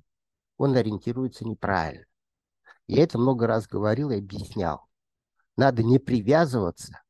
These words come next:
а надо протягивать себя. И ещё важный момент. Многие не умеют на бегу полноценно читать карту.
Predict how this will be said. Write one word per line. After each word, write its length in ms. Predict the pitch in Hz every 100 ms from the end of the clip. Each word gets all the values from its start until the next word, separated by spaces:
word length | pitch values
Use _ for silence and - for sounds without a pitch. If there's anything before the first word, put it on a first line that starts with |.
| _ _ _
а 100 | 90
надо 280 | 110 156 131
протягивать 1120 | - 131 135 _ - 143 135 104 104 95 -
себя. 640 | 113 110 95 90 90 82 - _ _ _ _ _ _ _ _ _ _ _ _ _ _ _ _ _
И 60 | 160
ещё 360 | 214 - 180
важный 320 | 139 113 107 95
момент. 500 | 98 95 87 73 - - - - -
Многие 460 | 107 151 226 156 131
не 140 | 117
умеют 380 | 123 147 190 147
на 80 | 113
бегу 320 | 113 110 165
полноценно 720 | - 107 104 107 143 135 107
читать 340 | - - 107 -
карту. 460 | 107 80 - -